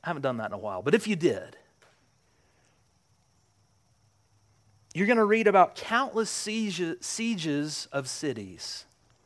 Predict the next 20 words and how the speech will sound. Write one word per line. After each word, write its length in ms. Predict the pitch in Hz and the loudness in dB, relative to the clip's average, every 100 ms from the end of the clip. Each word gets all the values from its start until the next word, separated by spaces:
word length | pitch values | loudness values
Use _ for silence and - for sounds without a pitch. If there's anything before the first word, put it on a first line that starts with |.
| _ _ _ _ _ _ _ _ _ _ _ _ _ _ _ _ | _ _ _ _ _ _ _ _ _ _ _ _ _ _ _ _
You 80 | - | -8
see, 140 | - 208 | 0 4
when 100 | 202 | 6
you 120 | 196 | 6
lay 220 | 220 269 | 4 2
siege 520 | 240 - 233 233 175 | 0 -2 0 -2 -4
to 160 | - 170 | -2 -2
a 80 | 135 | -2
city 540 | - 170 175 185 190 _ _ _ _ _ _ _ - | -2 -2 0 -2 -8 _ _ _ _ _ _ _ -6
in 120 | 165 | -2
a 40 | 143 | 0
military 580 | 147 185 208 - 180 180 | 4 4 4 4 4 4
campaign, 720 | 180 156 151 147 139 135 131 - - | 0 -4 -2 -4 -4 -4 -8 -14 -14
you 120 | - 160 | -8 -6
surround 760 | - 170 143 165 185 220 220 | -4 -4 0 2 4 4 4
the 60 | 208 | 0
city 300 | - 202 190 | 4 2 4
with 140 | 165 | -2
your 120 | 143 | -2
forces, 800 | 131 139 123 - 110 95 - - | -6 -6 -6 -8 -12 -12 -14 -14